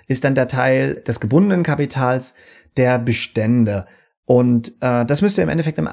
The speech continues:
in, in den Einklang bringen. Und jedes Unternehmen hat eine andere Formation, andere Schwergewichte und ihr müsst es, müsst das Dreieck letztendlich in der Balance halten. Und die Balance sollte,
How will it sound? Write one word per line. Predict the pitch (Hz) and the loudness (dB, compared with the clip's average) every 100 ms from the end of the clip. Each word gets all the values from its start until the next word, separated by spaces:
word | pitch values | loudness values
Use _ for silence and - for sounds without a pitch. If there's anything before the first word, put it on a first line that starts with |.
| - | -2
in, | 151 | 0
in | 156 - | 0 -2
den | 151 151 | -2 0
Einklang | 123 175 165 127 113 | 0 0 0 0 0
bringen. | - 101 | -2 -2
Und | 110 | 0
jedes | 135 170 | 0 2
Unternehmen | 175 165 165 170 | 2 2 2 0
hat | 151 | -2
eine | 147 | -4
andere | - 160 165 147 143 | -4 0 0 2 0
Formation, | 135 143 127 120 - 202 240 | 2 0 0 -2 0 2 0
andere | - 151 147 | -2 -2 -2
Schwergewichte | - 117 139 185 196 185 - | 0 0 0 0 -2 -2 -2
und | 160 | 0
ihr | 143 | 0
müsst | 156 165 | 0 -2
es, | 151 | -2
müsst | 147 160 | -2 0
das | 156 - | -2 -2
Dreieck | 117 131 139 | -4 -4 -4
letztendlich | 131 - 120 131 123 - - - - | -6 -6 -6 -6 -8 -14 -20 -12 -2
in | |
der | 135 | 0
Balance | 131 139 120 147 - | 2 2 2 2 0
halten. | 101 107 | -4 -4
Und | |
die | 107 | -4
Balance | 104 127 190 185 | 0 0 0 0
sollte, | 131 156 160 156 | 0 2 0 -2